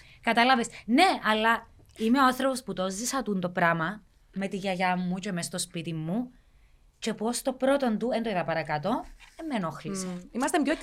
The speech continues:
Speaker 1: σου πω
Speaker 2: έξυπνοι.
Speaker 1: ότι γέλασα. Ούτε το ήβρα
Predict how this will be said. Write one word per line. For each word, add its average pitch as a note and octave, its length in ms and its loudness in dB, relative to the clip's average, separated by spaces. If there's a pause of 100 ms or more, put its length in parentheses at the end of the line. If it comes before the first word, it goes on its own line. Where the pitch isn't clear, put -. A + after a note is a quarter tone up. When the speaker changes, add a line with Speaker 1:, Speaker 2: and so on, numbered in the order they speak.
Speaker 1:
σου F#4 40 2
πω F#4+ 80 0
Speaker 2:
έξυπνοι. C4 220 2
Speaker 1:
ότι A3 180 2
γέλασα. F3+ 720 -2 (600)
Ούτε D4 200 0
το A#3+ 100 2
ήβρα F3+ 360 4